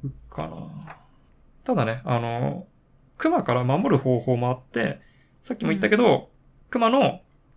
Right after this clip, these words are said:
Speaker 1: その僕らは熊で押し出すことをドンチャって言ってたけど、
Speaker 2: <laughs>
Speaker 1: うん。熊にドンチャされる先に自分の駒をあらかじめ置くとか、まあ、
Speaker 2: うん。
Speaker 1: なんなら相手の駒があってもいいんだけど、
Speaker 2: うん。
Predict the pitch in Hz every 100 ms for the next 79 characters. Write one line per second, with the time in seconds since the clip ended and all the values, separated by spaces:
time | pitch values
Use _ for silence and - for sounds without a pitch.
0 | _ _ _ 131 147 147 113 117 143 117
1 | 117 117 123 123 120 120 131 131 147 131
2 | 107 - 104 120 110 110 110 - - 190
3 | - _ _ _ _ _ - 123 110 117
4 | 139 - 202 185 196 175 185 185 185 -
5 | - 139 165 165 180 185 180 254 294 330
6 | - 147 151 165 170 175 160 113 120 -
7 | - 127 127 131 139 139 - 160 156 -
8 | - 247 277 170 190 214 208 117 113 135
9 | 139 175 - 185 156 254